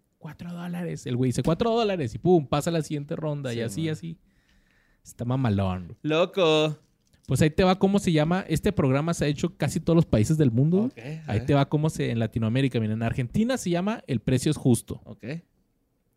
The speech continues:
Speaker 1: Brasil, O preço certo. Hablé como
Speaker 2: Ah,
Speaker 1: italiano,
Speaker 2: como
Speaker 1: ¿verdad?
Speaker 2: italiano.
Speaker 1: Pero, bueno,
Speaker 2: O
Speaker 1: tú
Speaker 2: preço certo.
Speaker 1: O preço certo.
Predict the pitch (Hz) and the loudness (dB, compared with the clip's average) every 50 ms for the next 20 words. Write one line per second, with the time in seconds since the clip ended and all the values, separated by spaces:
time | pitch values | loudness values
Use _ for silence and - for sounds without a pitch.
0 | - - - 123 123 120 - - 175 190 180 - - 277 - _ _ _ _ _ | -20 -14 -8 -4 -2 -2 0 2 2 2 0 -2 -6 -14 -20 _ _ _ _ _
1 | _ _ - 214 - - 214 226 220 214 - 220 180 - - 165 123 101 - - | _ _ -4 -2 0 0 0 0 0 0 0 -2 -2 0 0 0 0 0 -2 -6
2 | - - - - - - - - - - - - _ _ _ _ _ _ _ _ | -10 -14 -16 -16 -20 -20 -20 -20 -20 -20 -20 -20 _ _ _ _ _ _ _ _
3 | _ _ - 110 110 110 110 147 151 151 143 - 104 101 101 107 110 110 107 120 | _ _ -2 0 0 2 2 2 0 0 0 2 2 2 2 2 0 0 0 -2
4 | 120 - 98 104 107 107 107 120 120 _ - 110 - - 127 - _ _ _ - | -2 -2 -4 -8 -10 -10 -12 -14 -16 _ -10 -10 -10 -10 -12 -14 _ _ _ -6
5 | 123 117 113 131 170 - 180 - 202 202 196 - 214 208 - 139 135 143 135 - | -4 -2 0 2 0 0 0 0 0 0 0 -2 -4 -4 -2 -2 -2 -2 -4 -8
6 | - - - 139 - - 139 - - - - 110 104 95 - - _ | -16 -12 -10 -8 -6 -6 -6 -6 -8 -6 -4 -4 -4 -4 -6 -8 _